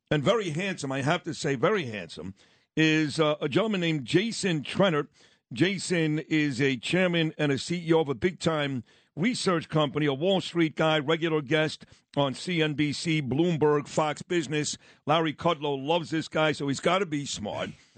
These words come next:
And the first thing Jason said to me when he walked in was,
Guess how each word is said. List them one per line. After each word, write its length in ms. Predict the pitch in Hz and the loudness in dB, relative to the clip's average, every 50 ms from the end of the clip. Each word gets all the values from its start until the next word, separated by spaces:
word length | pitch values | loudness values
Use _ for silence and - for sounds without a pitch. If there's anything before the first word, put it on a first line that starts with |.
| 95 _ _ _ _ - | -20 _ _ _ _ 0
And 80 | 143 | 0
the 60 | 143 - | 2 4
first 240 | - 247 233 - | 4 4 4 2
thing 120 | - 220 175 | -4 -8 -2
Jason 320 | 165 196 190 165 151 165 | 0 0 0 0 -4 -6
said 240 | 147 - 196 190 - | -2 0 0 0 0
to 60 | - | -2
me 60 | 156 | -6
when 80 | 160 151 | -4 -2
he 60 | 151 | 0
walked 300 | 151 143 151 147 143 - | 2 2 2 0 0 -2
in 200 | 165 185 185 165 | -2 0 0 2
was, 500 | 151 151 147 143 143 135 131 - - - | 2 2 2 2 0 -2 -2 -4 -4 -4